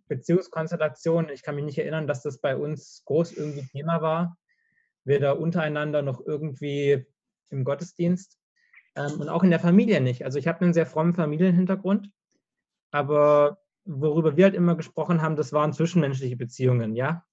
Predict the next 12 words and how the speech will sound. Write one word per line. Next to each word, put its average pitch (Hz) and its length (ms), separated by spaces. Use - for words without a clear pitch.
Wenn's 139 220
um 135 100
Dinge 165 220
ging 151 240
wie 143 140
Freundschaft, 160 600
Familie, 151 520
Vertrauen, 175 720
aber, 139 500
ähm, 139 540
nicht, - 540
ähm, 147 600